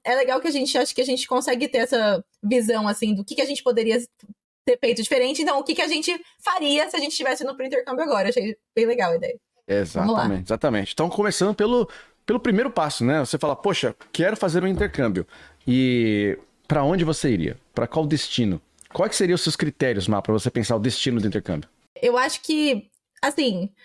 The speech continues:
Speaker 1: não sei se os meus critérios seriam muito diferentes do que eles foram pela, quando eu fui pela primeira vez pra Irlanda,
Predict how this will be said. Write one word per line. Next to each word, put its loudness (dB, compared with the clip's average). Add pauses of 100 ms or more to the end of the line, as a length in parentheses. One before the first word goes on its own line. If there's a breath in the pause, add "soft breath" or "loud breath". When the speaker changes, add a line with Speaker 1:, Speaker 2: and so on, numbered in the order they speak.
(140 soft breath)
Speaker 1:
não 2
sei 2
se -2
os 0
meus 0
critérios 0
seriam 2
muito 2
diferentes 2
do 4
que -2
eles 2
foram 0 (240)
pela, 2 (160)
quando 2
eu 2
fui 2
pela 0
primeira 0
vez 0
pra 2
Irlanda, 0